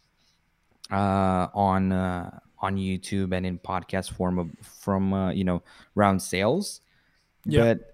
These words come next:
Speaker 1: I would, I, I've consumed those in the past year and a half, and they've really impacted the way I, the, the way I sell. And I think it's really good. But,
Speaker 2: Mm-hmm.
Speaker 1: you know, let, in, in, uh, in trying not to make this, uh, this conversation, uh,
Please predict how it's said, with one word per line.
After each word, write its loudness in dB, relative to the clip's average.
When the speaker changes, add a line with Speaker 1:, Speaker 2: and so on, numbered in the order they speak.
Speaker 1:
I 2
would, 2
I, 2
I've 0
consumed 2
those 6
in 2
the 0
past -4
year 2
and 4
a 2
half, -2
and -2
they've -4
really 2
impacted -4
the -2
way 0
I, -4
the, -2
the -2
way -2
I -6
sell. -4
And 0
I 4
think 2
it's 2
really 2
good. 2
But, 6
Speaker 2:
Mm-hmm. -2
Speaker 1:
you 6
know, 4
let, -4
in, 4
in, 6
uh, 8
in 4
trying 4
not 0
to -2
make 2
this, -2
uh, 4
this 0
conversation, 0
uh, 0